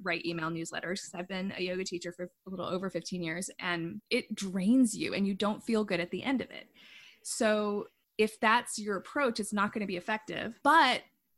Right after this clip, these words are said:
if you're tech phobic, then even writing a short email in the beginning is going to still feel the same way. It is gonna feel daunting. It is gonna feel frustrating 'cause you're not gonna know how the software works and, and it's not gonna be intuitive for you. And if you have a lot of stories around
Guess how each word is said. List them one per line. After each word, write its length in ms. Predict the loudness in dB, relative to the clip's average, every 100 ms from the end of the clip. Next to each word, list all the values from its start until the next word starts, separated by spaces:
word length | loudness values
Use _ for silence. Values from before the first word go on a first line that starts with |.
| -2
if 180 | -2 -2
you're 80 |
tech 260 | -2 -2 -2
phobic, 420 | 0 2 2 2
then 140 | 2 2
even 320 | 2 2 2
writing 280 | 4 4 2
a 40 |
short 360 | 2 2 0 2
email 320 | 0 0 0
in 220 | 2 6 6
the 80 |
beginning 800 | 4 0 2 2 4 2 2 0 -2 _ 0
is 340 | 4 4 2 -2
going 360 | -2 0 0 -2
to 280 | -4 -4 -4
still 280 | -4 -4
feel 220 | -4 -4 -6
the 100 | -6
same 240 | -6 -6
way. 200 | -4 -6
It 120 | -6 -6
is 100 | -4
gonna 180 | -6
feel 240 | -4 -4 -6
daunting. 560 | -4 -2 -2 -4 -8
It 100 | -6
is 100 | -8
gonna 200 | -8 -8
feel 200 | -6 -6
frustrating 640 | -6 -4 -2 -2 -4 -8 -8
'cause 160 | -8 -4
you're 80 | -2
not 200 | -2 -2
gonna 180 | -4
know 380 | -2 -2 0 -2
how 260 | -2 -4 -4
the 100 | -4
software 480 | -4 -4 -4 -6 -4
works 300 | -4 -4 -6
and, 220 | -8 -6
and 80 | -6
it's 140 | -6 -8
not 140 | -10
gonna 140 | -10
be 80 | -10
intuitive 400 | -8 -4 -4 -4
for 120 | -4
you. 300 | -4 -2 -4 -6 -14 -20 -20 -20 _ -2
And 260 | 2 2
if 80 | 0
you 80 | -2
have 120 | -2
a 40 | 0
lot 160 | 0
of 60 | 0
stories 460 | -2 -2 0 0 0
around 520 | -2 0 0 0